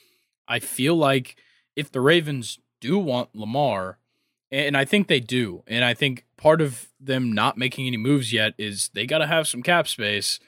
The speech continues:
because as soon as somebody puts in an offer, they're gonna match it. I, I f-, I feel confident that the Ravens are most likely gonna try and match anything that they can afford to match. And by not making very many moves this offseason, they're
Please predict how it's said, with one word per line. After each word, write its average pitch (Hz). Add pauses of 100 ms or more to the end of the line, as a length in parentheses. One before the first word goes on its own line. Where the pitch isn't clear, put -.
(320)
because 107 (1080)
as 110
soon 180
as 175
somebody 165
puts -
in 120
an 147
offer, 165 (300)
they're 180
gonna 131
match 101
it. - (260)
I, 127 (100)
I 127
f-, - (260)
I 135
feel 165
confident 151
that 127
the 120
Ravens 123 (540)
are 107
most 170
likely 147
gonna 127
try 131
and 117
match 107
anything 131
that 101
they 101
can 107
afford 107
to -
match. - (100)
And 104 (800)
by 104
not 107
making 120
very 127
many 135
moves 143
this 127
offseason, 117
they're 95